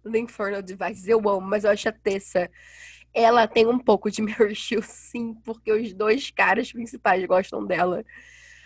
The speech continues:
Eu entendo que seja um trisal ali, que, que role o negócio, mas às vezes eu acho que quem resolve mais as coisas são, é, o Will e o Jam, às vezes.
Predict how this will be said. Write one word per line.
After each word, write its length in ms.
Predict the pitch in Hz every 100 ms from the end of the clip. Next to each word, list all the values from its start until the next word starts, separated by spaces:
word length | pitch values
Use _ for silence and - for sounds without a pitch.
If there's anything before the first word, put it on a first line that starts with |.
| - _
Eu 200 | 233 285
entendo 420 | 320 330 277 269
que 80 | 277
seja 320 | - 233 240
um 40 | 233
trisal 420 | 254 - 233 208
ali, 260 | 196 190 190
que, 360 | 220 220 170
que 200 | - 190
role 560 | 180 190 185 180 180 - _ _ _ _ _ _
o 120 | 202
negócio, 540 | 208 202 190 190 196 214
mas 140 | 202
às 120 | 214
vezes 420 | 202 202 208 214
eu 180 | 214 214
acho 340 | 196 196 - -
que 140 | 208
quem 180 | - 196
resolve 400 | 208 208 190 196
mais 220 | 190 190
as 120 | 190
coisas 640 | - 185 175 175 175 - - _ _ _ _ _ _ _
são, 640 | - - 214 214 220 214 _
é, 440 | 208 208 196 190
o 60 | 190
Will 260 | 196 196 196
e 100 | 196
o 60 |
Jam, 420 | 185 196 190 247 -
às 200 | 190 190
vezes. 540 | 185 185 196 220 -